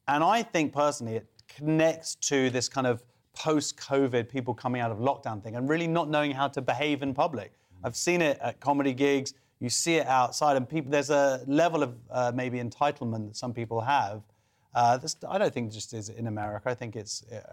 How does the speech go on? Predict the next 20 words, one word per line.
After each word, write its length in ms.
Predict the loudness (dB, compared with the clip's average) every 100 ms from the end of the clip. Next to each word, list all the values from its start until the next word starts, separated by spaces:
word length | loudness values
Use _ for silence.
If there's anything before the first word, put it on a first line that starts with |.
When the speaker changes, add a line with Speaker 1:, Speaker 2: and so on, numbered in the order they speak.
| -20 -18
Speaker 1:
uh, 260 | -16 -16 -16
across 300 | -6 -6 -6
the 40 |
sort 160 | -14 -16
of 140 | -14
pro-, 160 | -10 -12 -12 _ -16
the 80 | -6
Western 380 | -4 -4 -6 -2
world 340 | 0 0 -4 -10 _ _ 0
where 160 | 2 2
people 380 | 0 0 4
are 220 | 6 6 4
just, 180 | 0 0
like, 220 | 0 0
dema-, 340 | 0 2 2
more 280 | 4 4 4
demanding 540 | 4 2 2 2 -2
somehow. 340 | -2 -2 0 0
There 320 | 2 2 2
is, 220 | 2 0